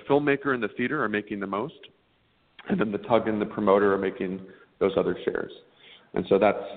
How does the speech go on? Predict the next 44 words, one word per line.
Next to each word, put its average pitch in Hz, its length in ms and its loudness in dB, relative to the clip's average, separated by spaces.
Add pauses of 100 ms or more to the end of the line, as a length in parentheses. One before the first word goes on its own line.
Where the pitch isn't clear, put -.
that's 110 240 2
how 107 220 4
it - 60 0
works. 131 300 -2
And, 104 260 -10
and 107 200 -10
for 113 80 -4
those 117 300 2
that 110 120 2
are, 101 360 4
uh, 95 140 -6
driving 123 540 2
or, 98 280 -6
or 104 140 -4
not 113 220 -4
able 113 220 -2
to 101 140 -4
digest 113 440 -4
all 110 120 2
of 107 60 -2
that 107 180 -2
right 104 160 -10
now, 104 140 -6
that's, 104 180 -4 (160)
that's 107 240 -4
all 113 280 2
on 107 180 -4
our 101 160 -6 (120)
site, 127 240 0 (580)
um, 95 400 4
on 107 140 0
a, 95 380 -2
on 98 120 -4
a 95 120 -10
section 107 300 0
called - 400 0
Tug 110 240 2 (180)
School, 95 500 -2
where 101 120 -4
we 101 80 -2
walk 95 320 0
through 98 200 -4
all 92 180 -2
of, 90 60 -10